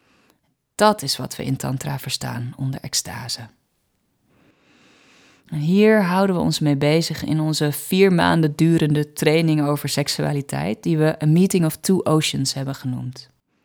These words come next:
Hierin nemen Jeroen en ik jou en je geliefde mee op weg naar wat wij volwassen seksualiteit noemen.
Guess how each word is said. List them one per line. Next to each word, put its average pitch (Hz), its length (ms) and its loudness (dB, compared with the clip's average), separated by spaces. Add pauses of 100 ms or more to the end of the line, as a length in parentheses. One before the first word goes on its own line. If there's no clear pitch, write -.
(600)
Hierin 160 360 4
nemen 151 240 8
Jeroen 156 200 6
en 156 120 6
ik 170 280 2
jou 147 460 4
en 165 80 2
je 185 80 0
geliefde 170 340 -4
mee 147 400 0
op - 280 -8
weg 185 360 -4
naar 165 220 0
wat 170 160 2
wij 185 240 4
volwassen 185 400 2
seksualiteit 139 800 -2
noemen. 120 360 -4